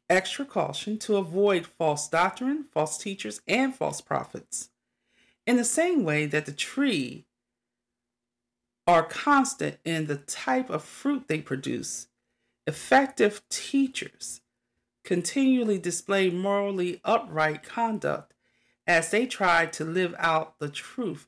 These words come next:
of the Bible. Any content such as books, tapes, collections, or T V messages should be scrutinized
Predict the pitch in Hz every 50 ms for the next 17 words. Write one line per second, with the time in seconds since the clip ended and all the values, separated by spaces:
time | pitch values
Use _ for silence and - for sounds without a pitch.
0 | _ - 156 147 147 151 185 208 208 190 160 143 - - - _ _ _ _ _
1 | _ _ _ _ _ _ _ _ _ _ _ _ _ _ - 214 233 262 277 285
2 | 302 285 262 - - 233 220 214 208 214 - 208 185 185 - _ _ _ _ _
3 | _ _ _ _ _ _ _ - - - 214 202 202 - 160 156 156 147 - -
4 | _ _ - 202 202 190 - - - - - - - - - _ _ _ _ -
5 | - 220 202 202 196 - - - - - - - _ _ _ _ - - 175 185
6 | 190 196 190 190 - - - 202 202 196 196 196 196 196 - - 151 147 143 -
7 | - - _ _ _ _ _ _ _ _ _ _ _ _ _ _ - - - 247
8 | 233 220 233 226 208 202 202 196 196 - - - - 190 180 175 175 170 - -
9 | _ - - - 190 180 180 175 165 - - - - 220 226 - 208 185 170 151
10 | 143 - 143 143 143 - -